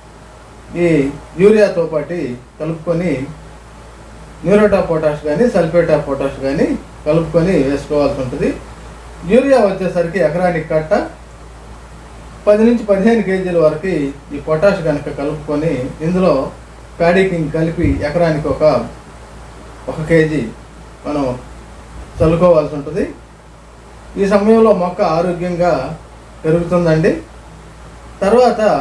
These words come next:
ఇక నాలుగవ కోట చివరిదైనది ముప్పైవ రోజు, ప్రధాన పొలంలో వరి నాటిన ముప్పైవ రోజు కనుక మనం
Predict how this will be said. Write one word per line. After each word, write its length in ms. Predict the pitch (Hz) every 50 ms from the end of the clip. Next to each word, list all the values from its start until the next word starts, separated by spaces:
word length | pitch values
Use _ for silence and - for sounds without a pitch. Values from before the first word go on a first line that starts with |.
| 143 165 - - - - - - - - - - - - - - - -
ఇక 160 | - - 202 180 180 180
నాలుగవ 400 | 196 226 233 233 233 233 220 208 -
కోట 180 | 196 196 196 208 208 202 -
చివరిదైనది 720 | 180 175 180 190 190 185 175 170 165 160 156 156 185 185 156 131 127 127 165 - - - - - - - - - - - - - - - -
ముప్పైవ 340 | 156 156 165 226 233 226 208 180 170
రోజు, 220 | 165 160 151 139 139 - - - - - - - - - - - - - - - - - - - - - - - - - - - - - - - - -
ప్రధాన 280 | 170 175 180 196 202 196 180 160
పొలంలో 360 | 170 165 170 165 165 170 185 165 151 151 160 - - - -
వరి 180 | 156 165 185 190 180
నాటిన 320 | 165 160 156 160 156 165 165 143 135
ముప్పైవ 340 | 139 139 - 196 196 185 175 156 151
రోజు 180 | 147 143 143 139
కనుక 180 | 139 135 127 143 147 143
మనం 220 | 139 139 147 156